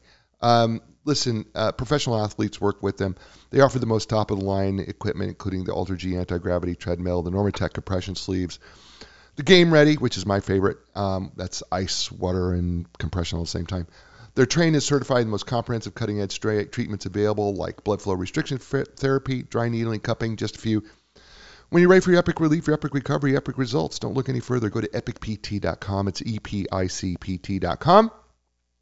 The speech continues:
And Linda Craft Team Realtors. Uh, listen, they're located in Raleigh, North Carolina, part of the Greater Research Triangle Park. <clears throat> And right now they are, uh, looking to bring on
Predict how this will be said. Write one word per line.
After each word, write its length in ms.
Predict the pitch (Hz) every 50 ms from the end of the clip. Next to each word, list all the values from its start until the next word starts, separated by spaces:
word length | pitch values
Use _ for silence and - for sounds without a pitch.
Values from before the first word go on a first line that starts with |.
| - -
And 100 | 123 123
Linda 180 | 139 170 190 185
Craft 300 | - 156 151 139 123 -
Team 280 | - 139 127 123 120 117 - _ _ _ _ _ _ _ _
Realtors. 640 | 120 123 123 123 - - 107 98 92 85 - - -
Uh, 160 | - 117 110 -
listen, 380 | - 151 156 - - 139 95 - - - - - - - - - - _ -
they're 200 | 143 196 233 254
located 520 | 214 180 175 170 - - 160 139 123 117
in 240 | - - 113 107 110
Raleigh, 460 | 107 107 110 110 107 110 110 107 - -
North 240 | 101 98 101 98
Carolina, 420 | - 95 90 92 92 90 90 90 87
part 200 | - - 95 92
of 40 | 90
the 80 | 95
Greater 240 | 90 95 92 87 92
Research 480 | 87 90 90 90 - 90 90 - - -
Triangle 280 | - - 87 85 90
Park. 420 | - - - 175 127 - - - - - - _ _ _ _ _ _ _ -
<clears throat> 320 | - - 156 185 185 -
And 260 | 143 139 139 139 127
right 200 | 139 156 202 -
now 240 | - 143 135 131 131
they 400 | 123 110 113 120 135 143 143 139 -
are, 460 | 127 117 113 113 110 110 107 107 107 - _ _ _ _ _ _ _ _ _ -
uh, 160 | 107 107 95
looking 640 | - 110 107 127 131 - 135 127 127 131 139 143 - _ _ -
to 380 | - - 117 113 113 120 - -
bring 460 | - - 107 107 107 107 110 120 127 - - _
on 360 | 98 95 92 92 92 92 95